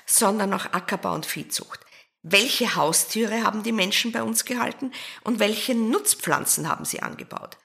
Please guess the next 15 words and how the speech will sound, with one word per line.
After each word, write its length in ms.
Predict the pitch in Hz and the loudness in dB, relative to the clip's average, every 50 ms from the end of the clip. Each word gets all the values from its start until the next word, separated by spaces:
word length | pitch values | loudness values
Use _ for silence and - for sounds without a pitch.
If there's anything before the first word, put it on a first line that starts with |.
| _ _ _ _ _ | _ _ _ _ _
Und 160 | - 185 170 | -10 -6 -2
wie 160 | 196 247 247 | 0 4 4
haben 160 | 214 220 226 | 4 4 4
sie 120 | 220 - 220 | 0 0 -2
diese 260 | 180 208 - 190 175 | -2 -4 -4 -4 -4
geerntet? 760 | - - - - 160 151 156 156 - - 392 554 571 - - - _ _ _ _ _ _ _ | -4 -4 -4 -4 -4 -6 -8 -8 -8 -6 -6 -4 -6 -8 -14 -18 _ _ _ _ _ _ _
Und 140 | 190 180 - | -4 -4 -2
auch 120 | - - | -2 -2
mit 180 | 180 165 160 175 | -2 -4 -4 -4
welchen 360 | 160 156 - - - 151 135 | -8 -8 -8 -10 -10 -8 -6
Werkzeugen 580 | - - - - - - 160 160 165 170 185 | -6 -6 -6 -4 -4 -4 -2 -2 -2 -2 -4
haben 120 | 190 185 190 | -2 -2 -4
sie 100 | 185 180 | -4 -4
sie 140 | 185 202 - | -4 -4 -4
geerntet? 500 | - - - 208 190 180 - 277 269 | -4 -4 -4 -4 -6 -6 -6 -8 -8